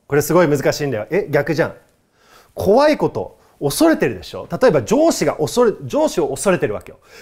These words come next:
めちゃくちゃ怖いわけよ。え、い-、その人と話したくない。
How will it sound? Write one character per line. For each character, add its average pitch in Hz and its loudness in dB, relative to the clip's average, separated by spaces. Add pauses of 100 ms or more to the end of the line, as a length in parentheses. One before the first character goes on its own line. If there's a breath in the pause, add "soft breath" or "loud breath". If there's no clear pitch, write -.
め 202 2
ち 302 0
ゃ - 0
く - -4
ち - -2
ゃ - 0
怖 202 2
い 147 0
わ 110 -10
け - -20
よ。 - -20 (680)
え、 190 2
い-、 202 -6
そ 262 -6
の 285 4
人 220 -2
と - -4
話 277 0
し - -14
た 262 0
く 190 -6
な 117 -6
い。 - -16